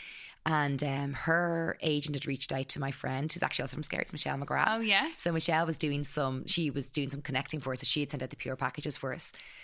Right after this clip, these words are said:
Speaker 1: And, um, she's obviously, she's a, she knows Vogue, and her P R, or sorry, Vogue's agent had reached out to Michelle and said, "Look, she's really interested." So Michelle was like, "Oh, brilliant. Well, like, Orla's my friend. Let me just get in touch with her."
Speaker 2: Yeah.
Speaker 1: And, um,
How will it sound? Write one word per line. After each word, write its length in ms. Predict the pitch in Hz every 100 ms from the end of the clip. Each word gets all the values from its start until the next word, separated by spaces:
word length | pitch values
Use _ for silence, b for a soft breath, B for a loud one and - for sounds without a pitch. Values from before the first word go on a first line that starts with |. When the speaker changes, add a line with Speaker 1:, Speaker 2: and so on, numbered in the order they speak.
| B B
Speaker 1:
And, 420 | 151 143 131 131 - 151
um, 300 | 131 127 127
she's 160 | -
obviously, 300 | 127 127 -
she's 160 | - 123
a, 40 | -
she 220 | - 123
knows 300 | 127 147 156
Vogue, 320 | 139 123 123
and 240 | 131 127 - - - -
her 340 | 131 123 120 - -
P 120 | 131
R, 280 | 131 127 -
or 240 | 139 123 -
sorry, 180 | 151 131
Vogue's 300 | 139 139 135
agent 260 | 131 127
had 100 | -
reached 200 | 135 -
out 160 | 131 127
to 80 | 131
Michelle 340 | 127 135 131
and 100 | 131
said, 120 | 139
"Look, 160 | 135 -
she's 200 | - 165
really 200 | - 139
interested." 480 | 165 - - 139 -
So 100 | 135
Michelle 300 | 135 135 131
was 100 | 131
like, 80 | 135
"Oh, 60 |
brilliant. 300 | - 202 -
Well, 100 | 135
like, 200 | 135 -
Orla's 220 | 180 180
my 80 | 143
friend. 340 | - 147 151 143
Let 120 | -
me 120 | 135
just 240 | 135 -
get 120 | - 127
in 80 |
touch 160 | 190 196
with 80 | 190
her." 160 | 196 - B 202
Speaker 2:
Yeah. 180 | 202 B B B -
Speaker 1:
And, 400 | 151 143 139 139
um, 440 | 139 135 135 151